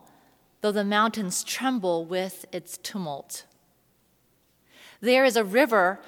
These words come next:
whose streams make glad the city of God, the holy habitation of the Most High.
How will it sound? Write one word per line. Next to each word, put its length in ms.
whose 180
streams 520
make 200
glad 480
the 120
city 340
of 140
God, 480
the 120
holy 420
habitation 800
of 160
the 80
Most 340
High. 480